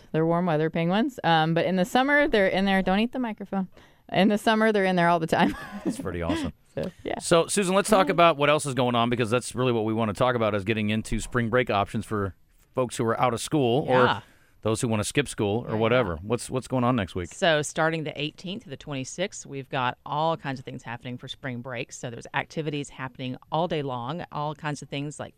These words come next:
Speaker 3: face painting and keeper chats where you can learn all about the wonderful animals that we've got. We're calling it our Passport to Fun. So great way to get a tour of the world and learn about all the wonderful animals of the world.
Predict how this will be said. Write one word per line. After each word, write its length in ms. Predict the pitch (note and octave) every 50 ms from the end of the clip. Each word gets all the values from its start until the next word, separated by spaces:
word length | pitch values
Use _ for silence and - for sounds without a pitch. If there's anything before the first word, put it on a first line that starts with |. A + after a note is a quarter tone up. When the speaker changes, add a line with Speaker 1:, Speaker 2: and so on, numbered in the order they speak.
| _
Speaker 3:
face 260 | - - G3 G3 - -
painting 640 | - - G3 F#3 F#3 F3+ F3 E3+ E3+ E3+ E3+ E3+ - -
and 400 | - C3 B2 A2 A2 A2 A2 -
keeper 300 | - - G#3 G3+ - F#3+
chats 440 | - - - F#3+ D#3+ D#3 - - -
where 40 | D#3+
you 60 | C3
can 100 | - C3
learn 140 | B2 B2 B2
all 100 | B2 B2
about 300 | B2 - C3 A#2+ B2+ -
the 80 | - B2+
wonderful 720 | C3 C3+ C3+ C#3+ D3+ D#3 D#3+ D3+ D#3 D3 - D3 C#3+ -
animals 480 | - - C#3 C#3+ C#3 C#3 C3+ C3+ C3 B2+
that 120 | - C#3+
we've 160 | C#3+ C#3 C3+ -
got. 180 | C3+ C3 -
We're 80 | - D3
calling 260 | - D#3 D#3 D3+ D3+
it 60 | C#3+
our 100 | C#3+ D3+
Passport 840 | - - - - G3 F#3 F#3 - - - - - F#3 F3 E3+ - -
to 100 | - D#3+
Fun. 600 | - - _ - F#3 E3 D#3+ D#3+ F3 G#3 A#3+ D4 - - - - - - - - _
So 300 | - - - E3 C#3+ D3
great 340 | C#3 - E3+ F3 F#3 F#3+ -
way 380 | E3+ F3 E3 E3 F3 G3 A#3+ B3 -
to 260 | - - E3+ D3+ D3
get 140 | C3+ D#3+ C#3+
a 40 | D3
tour 540 | - - - - F#3 F3+ F3+ F3 F3+ F3+
of 160 | - - D#3 C#3
the 100 | D3 D3+
world 600 | C#3+ C#3 C#3+ D#3 D#3 D#3 D#3 D#3+ F3 G#3 A3+ - -
and 240 | D#3+ D3+ C#3 C#3 C#3
learn 280 | C#3 C#3+ C#3+ D3 D3
about 260 | D3 C3+ C#3+ C#3 - -
all 200 | C#3+ C#3+ C#3+ C#3
the 60 | C#3+
wonderful 440 | C3+ B2+ C#3 C3 C3+ C3+ - C#3 C3 -
animals 360 | C3+ C#3 C#3 C#3 C#3+ C#3 -
of 80 | C#3 B2
the 60 | B2+
world. 640 | C3 B2 A2+ B2+ C3 B2+ B2+ B2 A#2+ C3+ C#3+ D3